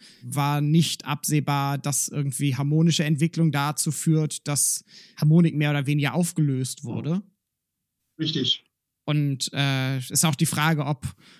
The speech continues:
Speaker 1: ob die Auflösung der Harmonie dann, ähm, die, weiß nicht, die, die, ob das zu, zu maximaler Komplexität von Harmonie führt oder das Ganze schon wieder untergräbt und damit eigentlich die, die Geschichte der Harmonie,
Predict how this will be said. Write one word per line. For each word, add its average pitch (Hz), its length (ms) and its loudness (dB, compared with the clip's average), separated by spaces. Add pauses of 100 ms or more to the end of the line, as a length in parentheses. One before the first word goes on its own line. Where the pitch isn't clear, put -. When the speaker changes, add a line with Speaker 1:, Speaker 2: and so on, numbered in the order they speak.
(140)
Speaker 1:
ob - 240 -4
die 139 140 -2
Auflösung 160 520 2
der 139 120 0
Harmonie 151 720 4
dann, 147 540 0 (600)
ähm, 131 800 -4 (160)
die, 131 640 -2 (500)
weiß 135 200 -2
nicht, 135 160 -6
die, 135 180 -4
die, 135 460 -4 (1160)
ob - 120 -8
das - 220 2
zu, 160 200 2
zu - 140 2
maximaler 147 520 2
Komplexität 170 880 2
von 156 320 -2
Harmonie 160 460 2
führt 165 320 4
oder 147 180 -2
das 139 200 -2
Ganze 147 480 2
schon 143 300 -2
wieder 151 200 2
untergräbt 151 640 0
und 147 100 -2
damit 139 240 0
eigentlich 139 600 -2
die, 135 480 0
die 131 160 -6
Geschichte 160 400 4
der 147 160 2
Harmonie, 160 580 4